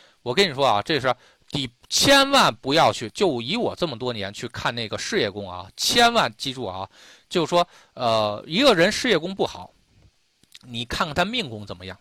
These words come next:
你一定要配合他看看命宫，或者他的气运上各方面怎么样。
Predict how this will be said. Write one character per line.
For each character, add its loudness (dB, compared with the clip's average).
你 -14
一 -10
定 -2
要 0
配 -6
合 -4
他 -10
看 -8
看 -6
命 -4
宫， -16
或 4
者 2
他 0
的 0
气 2
运 -6
上 0
各 2
方 2
面 -2
怎 -12
么 -16
样。 -8